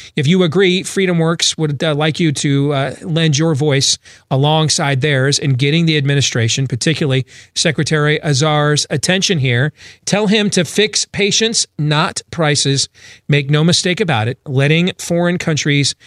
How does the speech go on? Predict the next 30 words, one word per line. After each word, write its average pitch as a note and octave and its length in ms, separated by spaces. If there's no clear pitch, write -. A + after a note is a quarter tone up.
uh, C3+ 180
dictate D3+ 680
our D#3+ 260
healthcare D3+ 680
and, C#3 280
uh, C3 260
pharmaceutical D3+ 840
policy B2+ 460
here C#3 200
in C#3+ 180
the D#3 60
States A2+ 460
does C3 180
not C3 280
put E3 120
Americans C#3 520
first. G2+ 320
If C3 100
you D3 140
agree, D#3 380
go D#3+ 100
to C#3+ 60
freedomworks A3 760
dot G3 280
org G3+ 440
slash F3+ 720
my E3 240
last E3 320
name E3 240
Deace, D#3+ 420